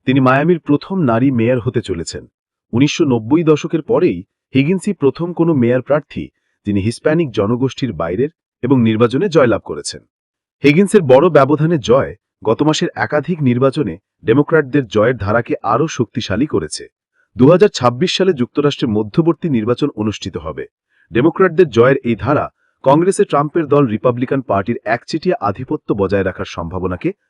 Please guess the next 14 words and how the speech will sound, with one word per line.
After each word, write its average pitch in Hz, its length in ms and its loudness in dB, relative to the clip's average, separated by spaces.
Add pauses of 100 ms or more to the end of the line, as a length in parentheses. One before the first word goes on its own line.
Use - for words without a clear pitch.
কমিয়ে 147 320 2
দিচ্ছে। 78 360 -12 (600)
রিপাবলিকানদের 151 600 4
জন্যে 127 360 0 (240)
এই 131 180 4
ভোটের 120 300 0
ফলাফল 120 480 -2
উদ্বেগেরও 113 460 0
বটে। - 260 -12 (560)
দুহাজার 156 340 6
চব্বিশ 156 500 -2
সালের 180 200 0
প্রেসিডেন্ট 143 440 0
নির্বাচনে 135 580 2